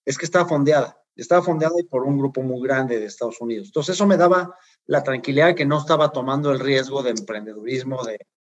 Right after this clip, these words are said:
y que va a haber para pagarme mi sueldo. No, o sea, yo tenía un sueldo seguro y ahí no había riesgo.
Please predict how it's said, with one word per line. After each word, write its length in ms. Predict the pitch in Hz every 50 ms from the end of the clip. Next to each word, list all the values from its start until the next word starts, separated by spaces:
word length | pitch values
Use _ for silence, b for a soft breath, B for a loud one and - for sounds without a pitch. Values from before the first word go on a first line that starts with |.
| _ _ _ -
y 160 | - - -
que 220 | - 151 143 147
va 120 | 139 147 147
a 40 | 147
haber 180 | 160 160 156
para 160 | - 143 127
pagarme 340 | - 120 117 131 143 143 147
mi 100 | 135 123
sueldo. 300 | - - 147 147 135 120
No, 200 | 123 131 120 101
o 40 | -
sea, 220 | - 113 113 113
yo 120 | 110 147 147
tenía 340 | 143 139 123 127 127 127 127
un 120 | 127 123
sueldo 220 | 120 - 127 123 123
seguro 480 | 123 - 143 147 165 214 226 214 208
y 160 | 175 143 131 135
ahí 240 | 127 139 156 170
no 160 | 175 160 156 151
había 240 | 139 143 139 131
riesgo. 300 | 113 113 104 87 - _